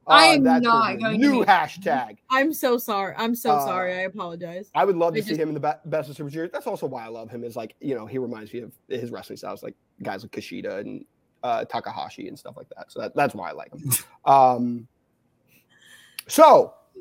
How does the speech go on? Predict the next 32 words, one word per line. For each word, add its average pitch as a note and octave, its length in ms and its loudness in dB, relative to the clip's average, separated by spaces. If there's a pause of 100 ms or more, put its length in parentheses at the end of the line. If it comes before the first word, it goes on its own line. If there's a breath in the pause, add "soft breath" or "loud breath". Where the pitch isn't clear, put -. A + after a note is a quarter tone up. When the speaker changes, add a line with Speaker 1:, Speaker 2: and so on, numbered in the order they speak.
(380)
Speaker 2:
because B3 500 4
we C4 120 4
had A#3 180 8
the F#3 40 2
Mustafa G#3 440 4
moment, C#3+ 380 2 (1120)
we D3+ 100 -2
have F3 160 2
to D#3+ 60 -12
talk F3 220 0
about D#3+ 220 4
another A3+ 260 4
moment D3+ 280 0
that's C3+ 160 -8
happening. C3+ 480 -6 (420)
Speaker 3:
Is A3 80 -14
it G#3 80 -12
mine? G3+ 220 -12 (140)
Is A#3+ 160 -6
it A3 100 -4
mine? A3+ 200 -8
Oh. D3+ 200 -12
Speaker 2:
Are A3 160 4
we C4+ 140 -2
Speaker 3:
It's A#3 120 2
kinda E4+ 120 6
Speaker 2:
done C#4 80 4
with F3 100 0
Speaker 3:
mine. D3+ 80 -6
Speaker 2:
Riddle F3+ 440 -2 (100)
and D3 240 -4
Rollins? G#2+ 540 -6